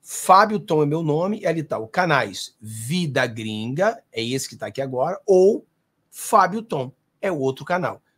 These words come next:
Você assiste todos os dias às quinze horas lá no nosso outro canal, tá bom?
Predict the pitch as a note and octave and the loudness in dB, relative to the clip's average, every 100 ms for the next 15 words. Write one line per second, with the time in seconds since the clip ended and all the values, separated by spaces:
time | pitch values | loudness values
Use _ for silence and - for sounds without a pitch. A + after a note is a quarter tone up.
0 | _ C#3+ C3+ D3 C#3 - C3+ C#3 - G3+ | _ -6 -4 -2 -4 -4 -8 -8 -2 2
1 | B3 A3 G3+ C#3+ E3 D3+ C#3+ - F#3+ F3 | 2 2 -2 -4 -2 -4 -4 -8 -8 -4
2 | F3 C#3 C#3 C#3 - _ _ C#3 C#3 C#3+ | 2 4 4 -2 -10 _ _ 0 0 0
3 | C3+ A#2+ A#2+ A2+ A2+ C#3 G#2 - A2 D3 | -2 -4 -6 -12 -12 -12 -12 -14 -6 -4
4 | F#3 | -4